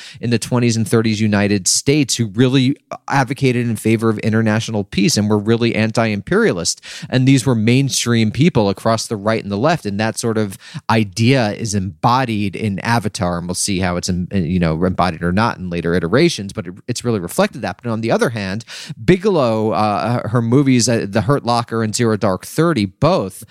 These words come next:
basically embody the sort of hypo-jingoistic, uh, romantic, uh, war is the place where men are truly made men. It's, and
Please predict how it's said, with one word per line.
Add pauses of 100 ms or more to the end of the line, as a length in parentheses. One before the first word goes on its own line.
(460)
basically (140)
embody
the
sort
of
hypo-jingoistic,
uh,
romantic, (320)
uh,
war
is
the
place
where
men
are
truly
made
men.
It's,
and